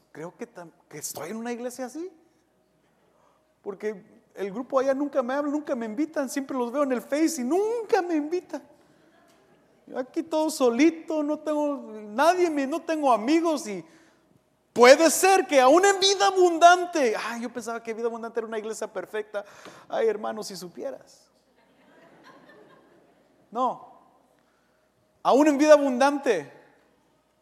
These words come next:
puede existir esto. Y uno dice, "Ay, pero ¿cómo si en Vida Abundante?". Her-, hermano, Pablo fundó la iglesia de Corintio, el apóstol Pablo.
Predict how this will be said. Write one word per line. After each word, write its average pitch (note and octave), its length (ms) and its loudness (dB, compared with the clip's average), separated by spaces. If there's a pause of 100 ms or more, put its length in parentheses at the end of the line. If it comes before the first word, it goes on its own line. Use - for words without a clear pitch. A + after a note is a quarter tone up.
(2250)
puede F#3 220 0
existir F3+ 500 -8
esto. - 300 -14 (1700)
Y E3+ 60 -8
uno G#3 140 -2
dice, F#3 480 -2
"Ay, - 260 -12
pero G3 240 -12
¿cómo B3 380 -8
si F3 280 -10 (280)
en D#3+ 160 -12
Vida G#3+ 140 -4
Abundante?". G#3 380 -4 (140)
Her-, - 160 -8
hermano, B3 720 -4
Pablo D4 300 0
fundó A3+ 360 -6
la C#4 140 -4
iglesia B3 300 -4
de F#3+ 100 -10
Corintio, G3 460 -8
el F#3 80 -8
apóstol A3+ 440 -8
Pablo. D#4+ 520 -18